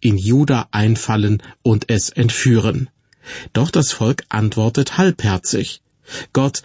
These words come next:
mahnt es weiterhin, zu ihm zurückzukehren. Das tat er jahrelang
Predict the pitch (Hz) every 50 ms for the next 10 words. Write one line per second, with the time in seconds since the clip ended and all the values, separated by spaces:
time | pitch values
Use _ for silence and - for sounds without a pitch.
0 | - - - 113 110 113 120 - 139 127 - - - - 110 107 120 120 - 107
1 | 101 107 104 104 98 - - - 143 - - 127 117 - - - 127 123 127 -
2 | - - 117 101 - - 113 107 104 107 98 104 131 - _ _ _ _ _ _
3 | _ _ - - - 98 92 - - - - 131 165 175 - - 110 101 95 95
4 | 104 104 120 156 170 151 131 110 110 117 120 123